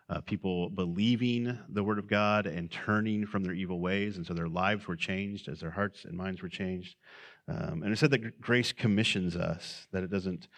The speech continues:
uh, just save us to kind of restart and choose our own path, uh, but that we're called out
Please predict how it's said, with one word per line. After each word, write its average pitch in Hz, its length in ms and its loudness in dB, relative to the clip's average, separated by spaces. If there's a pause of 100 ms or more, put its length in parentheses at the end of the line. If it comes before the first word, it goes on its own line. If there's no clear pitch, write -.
(320)
uh, 85 220 0
just 101 280 -2
save 123 400 8
us 117 360 2
to 90 380 2
kind 98 140 0
of 85 100 -4
restart 110 540 2
and 87 140 -6
choose 113 180 0
our 101 140 2
own 101 100 -2
path, 135 320 4 (500)
uh, 87 140 0
but 87 160 -2
that 98 140 2
we're 95 180 4
called 110 420 2
out 101 400 2